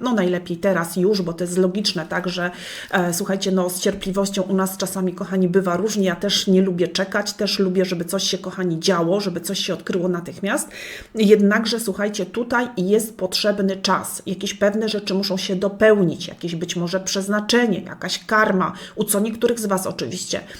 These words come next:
musi się tutaj, kochani, przepracować, wypełnić, dopełnić, zadziać. Może wy też potrzebujecie na coś więcej czasu, może tu, jeżeli chodzi o kogoś, ktoś potrzebuje więcej czasu.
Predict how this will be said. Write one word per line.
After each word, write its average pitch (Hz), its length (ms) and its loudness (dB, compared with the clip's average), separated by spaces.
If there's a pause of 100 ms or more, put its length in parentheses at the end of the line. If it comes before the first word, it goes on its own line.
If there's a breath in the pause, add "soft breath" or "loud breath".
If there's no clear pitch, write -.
(100)
musi 214 340 4
się 214 220 0
tutaj, 208 320 -2
kochani, 196 400 -2
przepracować, 202 1000 -2
wypełnić, 190 1040 4
dopełnić, 180 920 4 (220)
zadziać. 170 640 -2 (460 loud breath)
Może 240 340 8
wy 240 220 4
też 160 320 2
potrzebujecie 202 1000 2
na 208 240 4
coś 180 260 -2
więcej 170 340 -4
czasu, 190 480 0 (240 loud breath)
może 165 320 4
tu, 202 120 -2
jeżeli 214 300 2
chodzi 226 320 0
o 233 100 0
kogoś, 233 640 0
ktoś - 680 4
potrzebuje 220 640 2
więcej 202 420 0
czasu. 196 600 2